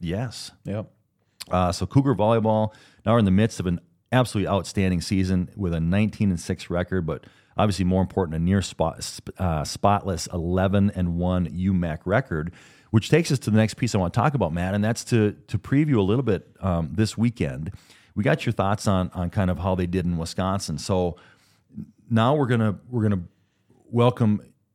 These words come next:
Speaker 1: University of Northwestern
Speaker 2: Mm-hmm.
Speaker 1: on Friday night, who, uh, has kind of been in that four to five nationally ranked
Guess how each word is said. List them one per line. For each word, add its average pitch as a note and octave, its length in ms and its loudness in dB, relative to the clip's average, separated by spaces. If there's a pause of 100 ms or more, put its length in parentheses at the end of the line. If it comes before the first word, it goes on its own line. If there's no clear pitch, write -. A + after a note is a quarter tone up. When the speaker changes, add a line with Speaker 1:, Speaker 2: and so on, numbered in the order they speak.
(100)
Speaker 1:
University A#2+ 380 4
of A2 60 2
Northwestern G2 720 0
Speaker 2:
Mm-hmm. A#2 260 -4
Speaker 1:
on G2 120 4
Friday F#2+ 300 2
night, D2+ 340 -4
who, G2+ 260 2
uh, F#2+ 160 2
has G2+ 220 0
kind G#2 220 0
of G#2+ 120 0
been G2+ 140 4
in G2+ 160 4
that F#2+ 280 0
four G#2+ 460 2
to G#2 80 0
five F#2+ 460 0
nationally F2+ 640 -2
ranked F2+ 480 -2